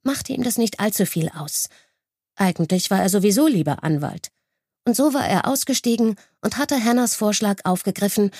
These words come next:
mit ihr zusammen eine Kanzlei zu gründen. Ein Vorschlag, der, als sie ihn gemacht hatte, absolut seetüchtig gewesen war, jetzt aber ein Leck hatte.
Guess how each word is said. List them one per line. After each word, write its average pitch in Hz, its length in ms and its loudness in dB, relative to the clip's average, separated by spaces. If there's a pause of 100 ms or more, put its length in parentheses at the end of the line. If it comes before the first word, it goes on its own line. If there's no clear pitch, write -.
(100)
mit - 160 -2
ihr 233 120 0
zusammen 190 460 2
eine 175 200 -2
Kanzlei 165 420 -2
zu 156 180 -2
gründen. 156 440 -10 (720)
Ein 180 140 2
Vorschlag, 220 560 2 (380)
der, 196 320 2
als - 140 -4
sie 175 100 -2
ihn 160 100 0
gemacht 185 400 0
hatte, 247 260 0 (380)
absolut 185 500 0
seetüchtig 208 640 -2
gewesen 156 400 2
war, 143 260 -6 (540)
jetzt - 460 -2
aber 233 260 -4
ein 262 160 2
Leck 190 300 0
hatte. - 320 -10